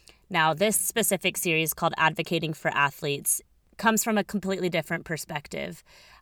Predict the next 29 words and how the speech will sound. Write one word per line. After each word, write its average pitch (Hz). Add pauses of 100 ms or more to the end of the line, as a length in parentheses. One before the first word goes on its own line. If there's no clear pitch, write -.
I 165
wanted 214
to 208
share 170
my 156
story 151 (220)
of 147
just 156
what 160
it 170
was 160
like 151
for 165
me 151
to 143
be 156
an 147
athlete 151
all 156
the 151
way 143
through 151
my 151
entire 147 (720)
assault 175
and 160
what 160
happened 151
there, 151